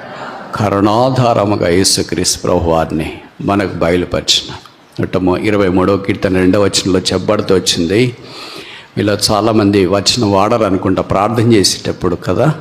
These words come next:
ఇలాంటి బైబిల్ వచనాలు కోట్ చేయడం చాలా ప్రాముఖ్యం. "దాసుడు తన యజమాని వైపు చూచినట్లు, దాసి తన యజమానురాలు చేతుల తట్టు చూస్తున్నట్లు, యెహోవా నీవు కరుణించు పర్యంతము మా కన్నులు నీ వైపు చూస్తున్నాయి."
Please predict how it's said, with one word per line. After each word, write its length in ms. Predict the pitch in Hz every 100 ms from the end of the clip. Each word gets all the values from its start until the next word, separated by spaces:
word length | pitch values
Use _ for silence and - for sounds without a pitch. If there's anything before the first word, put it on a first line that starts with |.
| - - - - - - - - 117
ఇలాంటి 360 | 104 104 104
బైబిల్ 400 | 101 104 113 131
వచనాలు 420 | 120 107 - 113 98
కోట్ 440 | 110 107 104 -
చేయడం 260 | 92 95 95 -
చాలా 160 | 87 95
ప్రాముఖ్యం. 680 | - 87 90 95 - - - -
"దాసుడు 640 | 196 104 98 101 - 95 98
తన 220 | 98 95
యజమాని 420 | 87 98 98 98
వైపు 340 | 95 92 - 92
చూచినట్లు, 580 | 82 101 92 - 90
దాసి 500 | 90 95 95 - 87
తన 240 | 85 95 92
యజమానురాలు 600 | 80 98 101 101 98 92 -
చేతుల 220 | 104 107
తట్టు 280 | 104 104 92 -
చూస్తున్నట్లు, 640 | 104 104 107 98 92 - 90
యెహోవా 500 | 95 - 104 101 92
నీవు 220 | 101 98
కరుణించు 500 | 110 101 120 135 143
పర్యంతము 800 | 113 95 95 92 85 80 78 78 - - - - - - -
మా 200 | 87 85
కన్నులు 420 | - 87 92 82
నీ 180 | 85 82
వైపు 360 | 87 82 -
చూస్తున్నాయి." 560 | 73 - - 73 -